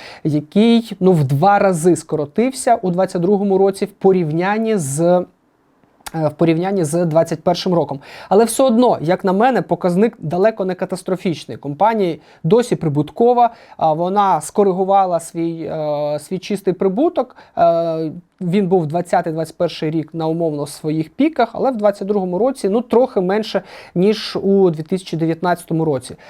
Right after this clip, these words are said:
По факту не смертельно, але, е, все ж таки, коли ми говоримо про компанії зростання, там більше, е, акценту закладається саме на зростання виручки. Хоча потім і дивлять, і, і інвестори дивляться,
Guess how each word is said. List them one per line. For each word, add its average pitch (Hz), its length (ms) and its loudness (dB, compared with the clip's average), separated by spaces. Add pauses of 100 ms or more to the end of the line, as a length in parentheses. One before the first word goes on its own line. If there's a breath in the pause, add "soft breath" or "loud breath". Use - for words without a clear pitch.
(260 loud breath)
По 202 100 6
факту 262 380 2
не 214 120 4
смертельно, 214 580 2
але, 240 240 2
е, 170 840 2 (100)
все 220 180 2
ж 226 80 -8
таки, 233 300 -2 (280)
коли 185 220 0
ми 185 100 -2
говоримо 165 480 -2
про 165 140 -6
компанії 165 480 -2
зростання, 196 640 -4
там 208 220 0
більше, 202 460 -4
е, 180 80 0 (1080 loud breath)
акценту 269 560 -2
закладається 180 640 0
саме 190 380 -6
на 147 380 -6
зростання 165 640 -4
виручки. 139 460 -6
Хоча - 320 0
потім 269 400 -2
і - 20 -2
дивлять, 214 340 0 (100)
і, 180 100 0
і 175 300 -4 (120)
інвестори 160 480 -2
дивляться, 185 460 -2